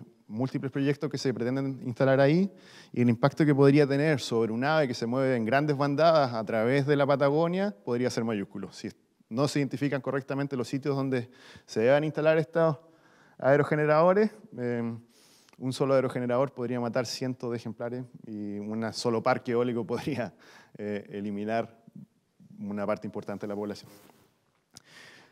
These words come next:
Eh, por lo tanto, eh, estamos tratando de, eh, desde la enca, eh, generar vínculos con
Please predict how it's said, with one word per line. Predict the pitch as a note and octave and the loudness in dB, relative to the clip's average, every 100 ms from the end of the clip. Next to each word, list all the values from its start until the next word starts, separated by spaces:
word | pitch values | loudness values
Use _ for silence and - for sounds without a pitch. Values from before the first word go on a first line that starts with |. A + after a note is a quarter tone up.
| _ | _
Eh, | C3+ C3+ B2+ B2+ B2 B2+ B2 A#2+ | 2 6 8 6 4 2 -2 0
por | C3+ | 2
lo | C#3 | 4
tanto, | D#3+ D#3 F3 F3 G3 - C#3 | 4 2 2 2 2 -4 2
eh, | C3+ C3 B2 B2 B2 A#2+ A2+ - - _ _ _ _ _ _ - | 4 4 4 4 2 0 -4 -8 -20 _ _ _ _ _ _ -10
estamos | A#2+ - C3+ C3+ C#3 - - - - _ _ _ | -8 -4 0 2 2 0 -10 -20 -20 _ _ _
tratando | A2+ A2+ C#3+ C#3+ C3+ C3+ | -6 -2 -2 0 0 2
de, | C#3 D3 C#3+ B2 | 2 2 0 -10
eh, | A#2+ A2 G#2+ G#2+ G2+ G2 | -6 -2 -2 -2 -4 -6
desde | G2 F#2+ F#2 | -8 -10 -8
la | G2+ G#2 F#2+ - | -4 -2 -4 -6
enca, | C#3 D3+ C#3 D3+ E3+ F#3+ C#3+ | -4 -2 -2 -4 -6 -8 -10
eh, | A#2 A2 G#2+ G#2 G2+ | -6 -4 -2 -4 -6
generar | - G#2 A2+ C3 A#2 | -8 -2 0 0 0
vínculos | D#3 D3+ C#3+ C#3 - | -4 -4 -4 -4 -4
con | C3 C#3 | -6 -6